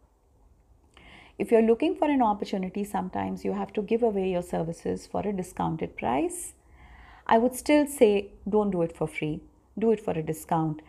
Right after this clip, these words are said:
Get some value out of it, because it's important to give yourself some self-worth and a big pat on your back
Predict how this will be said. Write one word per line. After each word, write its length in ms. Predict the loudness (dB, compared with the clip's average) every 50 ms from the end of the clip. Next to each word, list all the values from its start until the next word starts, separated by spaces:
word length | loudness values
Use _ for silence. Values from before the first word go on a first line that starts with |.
| _ -2
Get 200 | -2 -2 -2 -2
some 320 | -8 -4 -2 -2 0 0
value 280 | 0 0 -2 -2 -2 -2
out 220 | -4 -4 -4 -6
of 160 | -10 -10 -6
it, 280 | -8 -8 -8 -8 -14 -20 _ _ -20 -20 -10 -8
because 240 | 0 0 2 2
it's 160 | 2 0 2 0
important 500 | -4 -2 2 2 2 2 2 -2 -6 -6
to 60 | -8
give 240 | -8 -4 -6 -4 -2
yourself 540 | 0 -2 -2 -2 -6 -8 -8 -8 -8 -12 -10
some 160 | -8 -8 -8
self-worth 720 | -6 -6 -6 -6 -6 -6 -8 -4 -2 -2 -2 -2 -6 -12 -20 -20 -20 -20 -18 _ 0
and 180 | 2 2 4
a 80 | 2 0
big 520 | 0 -2 0 4 4 4 4 0 -12 -20 _ _ _ _ _ _ _ _ _ 0
pat 240 | 0 0 0 0 -4
on 120 | -6 -6 -4
your 120 | -6 -8
back 400 | -8 -8 -10 -10 -12 _ _ -20